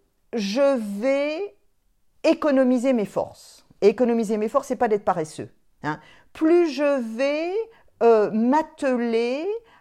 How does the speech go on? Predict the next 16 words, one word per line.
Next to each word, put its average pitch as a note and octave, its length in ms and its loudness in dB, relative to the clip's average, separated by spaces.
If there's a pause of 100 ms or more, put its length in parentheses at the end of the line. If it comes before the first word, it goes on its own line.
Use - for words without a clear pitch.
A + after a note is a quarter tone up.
(140)
à B3+ 160 0
ce C4 260 -8 (160)
qui C4 200 -6
n'est A#3 240 -2
pas G3+ 520 -4 (240)
trop C4 260 4
grand B3+ 260 -2
ni C4+ 160 -2
trop - 160 -4
petit C#4 180 -10
pour A3+ 200 -2
moi. D#3 320 -10 (1200)
Plus F4 420 4 (120)
je A3 180 0
vais G3+ 160 2
donc E3+ 260 -2